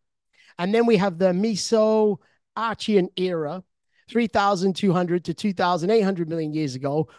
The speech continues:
when we have these, uh, microscopic fossils started to appear. After that, we've got the Neoarchean era,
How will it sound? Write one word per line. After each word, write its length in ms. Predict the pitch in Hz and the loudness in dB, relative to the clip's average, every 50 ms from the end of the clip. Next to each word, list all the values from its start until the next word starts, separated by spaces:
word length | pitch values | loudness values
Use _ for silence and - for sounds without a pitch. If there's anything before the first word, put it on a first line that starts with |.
| _ _ | _ _
when 140 | 175 185 | 2 4
we 100 | 196 196 | 4 4
have 180 | 165 175 170 151 | 2 2 0 -2
these, 280 | 170 180 170 160 131 165 | -2 -2 -2 -2 -2 -2
uh, 200 | 170 170 170 156 | -2 0 0 0
microscopic 800 | 165 180 185 - - 185 151 - - - 175 - - 165 - - | 0 0 0 -2 -2 -6 -6 -6 -4 -6 -6 -4 -6 -8 -10 -8
fossils 480 | - - 208 - - - 190 156 - | -4 -4 -4 -4 -2 -4 -4 -4 -4
started 380 | - - - 160 156 156 156 139 | -8 -8 -6 -6 -6 -6 -8 -6
to 140 | - 151 151 | -4 -4 -4
appear. 380 | - - - 190 180 147 135 - _ _ _ _ _ _ _ _ _ _ - - | -2 -2 -2 -2 -2 -2 -4 -8 _ _ _ _ _ _ _ _ _ _ -4 -4
After 240 | 202 - - - 214 | -4 -4 0 0 2
that, 240 | 185 220 254 302 311 | 2 4 2 2 0
we've 100 | 262 208 | -2 -2
got 160 | 180 220 214 196 | 0 0 2 2
the 60 | 185 | 2
Neoarchean 960 | 202 226 262 269 254 233 208 208 - - 185 185 180 170 - - 185 170 170 | 4 4 6 6 6 6 6 4 2 -2 -2 -2 -2 -4 0 2 2 2 2
era, 360 | 170 170 160 156 165 196 226 | 2 0 0 -2 -2 -4 -6